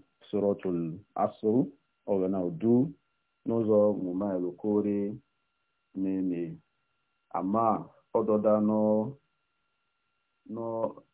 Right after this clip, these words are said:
miegwa ekele ni sura na, no roro okpukpu ekele uwele ni so, ekele adini ni se, ekele uwele agbo ni se,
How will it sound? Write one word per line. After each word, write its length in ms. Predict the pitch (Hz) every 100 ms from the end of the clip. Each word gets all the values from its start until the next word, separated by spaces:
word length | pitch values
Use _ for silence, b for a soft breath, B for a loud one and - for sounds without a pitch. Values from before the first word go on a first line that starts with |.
| _
miegwa 560 | 104 98 92 90 104 101
ekele 300 | - 110 110
ni 160 | 92 90
sura 320 | 98 98 101 101
na, 320 | 95 92 92 -
no 320 | 107 117 120
roro 300 | 117 95 104
okpukpu 480 | 104 - - 104 101
ekele 320 | 101 - 107 104
uwele 360 | 101 104 104
ni 260 | 101 104 104
so, 440 | - 98 95 87 117 _ _ _ _ _ -
ekele 320 | - 117 104
adini 460 | 87 80 104 104 104
ni 280 | 104 107
se, 440 | - 104 98 92 120 _ _ _ _ _
ekele 240 | - 110 107
uwele 300 | 107 107 107
agbo 340 | 101 98 107
ni 260 | 107 107 -
se, 420 | 110 104 95 92